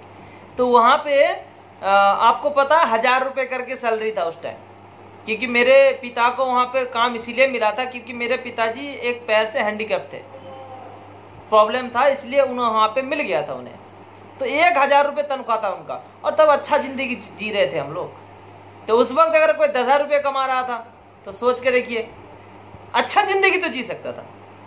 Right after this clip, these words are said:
शानदार ना हो, अच्छा ज़िंदगी तो जी सकता था। तो जाहिर सी बात है, आ गया दोस्तों ट्वेंटी ट्वेंटी, दो हज़ार बीस। तो दो हज़ार बीस में एक लाख रुपए जो कमाएगा, वो अच्छा ज़िंदगी जीने वाला होगा। और ये बात आप भी मानेंगे,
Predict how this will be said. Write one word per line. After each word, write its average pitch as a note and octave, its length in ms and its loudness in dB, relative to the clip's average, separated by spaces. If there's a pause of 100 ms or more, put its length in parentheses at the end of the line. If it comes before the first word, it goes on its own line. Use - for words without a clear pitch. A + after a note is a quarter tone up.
(120)
शानदार D#4+ 560 4
ना B3 140 -4
हो, F3+ 240 -8 (260)
अच्छा F#3+ 260 0
ज़िंदगी C4+ 360 -4
तो B3 120 -8
जी A3+ 120 -12
सकता - 280 -12
था। - 140 -20 (1080)
तो A3+ 120 2
जाहिर B3+ 280 2
सी D#4 140 -8
बात D4 220 4
है, D#4 60 2
आ C#4 120 2
गया C#4 160 -2
दोस्तों C#4 280 -4
ट्वेंटी C#4 360 -6
ट्वेंटी, C4+ 380 -8 (480)
दो F3+ 140 4
हज़ार A#3+ 220 4
बीस। C#4+ 260 -8 (580)
तो F3+ 60 -14
दो E3+ 140 0
हज़ार A3 220 4
बीस A3 200 -4
में A#3+ 120 -4
एक A3+ 240 4
लाख A3 180 2
रुपए A3 180 -2
जो A3 140 0
कमाएगा, G#3+ 320 2
वो G3+ 60 2
अच्छा G3+ 200 0
ज़िंदगी G#3+ 340 -6
जीने G#3 200 -6
वाला G3+ 200 4
होगा। G3 220 2 (200)
और C#4+ 100 4
ये E4 100 2
बात F4 200 4
आप B3 160 2
भी A3+ 120 -6
मानेंगे, C#3+ 360 -12